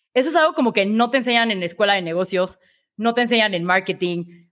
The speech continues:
porque es algo de growth, no es algo de marketing, es algo que requiere growth. Este concepto de growth es la intersección entre marketing, ingeniería y producto,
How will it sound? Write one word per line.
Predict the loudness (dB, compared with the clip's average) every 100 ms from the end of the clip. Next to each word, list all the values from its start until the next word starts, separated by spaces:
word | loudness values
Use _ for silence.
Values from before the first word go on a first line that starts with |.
| _
porque | -6 2 2 2 0
es | -2 2
algo | 0 2 2
de | 0
growth, | 0 0 0 -4
no | -6
es | -2
algo | -2 0
de | 0
marketing, | 0 0 -2 -8 -8
es | 0
algo | 2 2
que | 2
requiere | 0 -2 -2 0 0 -4 _ _
growth. | -2 2 4 2 -6 -20 _ _ -6
Este | -4
concepto | -2 -2 -2 0
de | -2 0
growth | 0 2 0 -6 _ _ _
es | 0
la | 0
intersección | 0 0 -2 -2 -6 -4 -2 -2 -2 -8 _ _ _ -4
entre | -2 0 0 2 2 0 -4 -20 _ _ _ _
marketing, | -2 0 2 0 0 0 0 -4
ingeniería | -8 -6 -4 -2 -2 0 2 0 -2 -10
y | -6
producto, | -4 -2 -2 -6 -14 -16